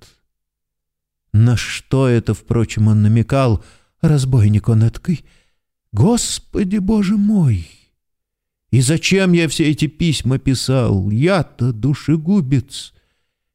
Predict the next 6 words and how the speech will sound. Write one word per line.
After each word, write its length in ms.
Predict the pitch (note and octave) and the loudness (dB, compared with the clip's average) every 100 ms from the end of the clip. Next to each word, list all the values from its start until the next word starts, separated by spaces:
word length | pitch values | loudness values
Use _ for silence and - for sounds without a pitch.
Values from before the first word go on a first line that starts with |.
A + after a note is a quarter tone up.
| _ | _
я-то 760 | G3 G#3+ B3+ G#3 C#3+ - - A2+ | 2 4 4 4 2 -2 -2 -2
самоубийца, 1000 | - A2+ B2+ C3 B2 A2+ B2 G#2 - B2 | 0 2 4 4 2 2 2 0 0 0
я 420 | A#2 A2+ G#2+ A#2 | 2 2 2 2
этакой. 720 | F#2+ - - - E3 - _ _ _ _ _ _ _ _ - | 0 -6 -10 -8 -8 -12 _ _ _ _ _ _ _ _ 0
Нельзя 680 | D3 C3+ A#2+ G2 G2+ C#3 B2+ | 2 4 0 0 0 0 -2
помолчать, 1400 | - A2 G2 A2+ G#2+ - - C#3+ B2+ A2 - - - | -2 0 2 2 0 -4 -2 0 2 0 -2 -6 -8